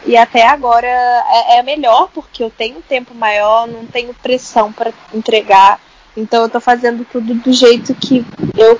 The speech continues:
quero pra ficar ideal, pra passar pra todo mundo a mensagem que eu,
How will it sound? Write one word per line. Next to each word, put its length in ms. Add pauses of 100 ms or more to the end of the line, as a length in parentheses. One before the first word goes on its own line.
quero 460
pra 200
ficar 640
ideal, 680 (220)
pra 240
passar 500
pra 160
todo 320
mundo 720
a 80
mensagem 880
que 240
eu, 140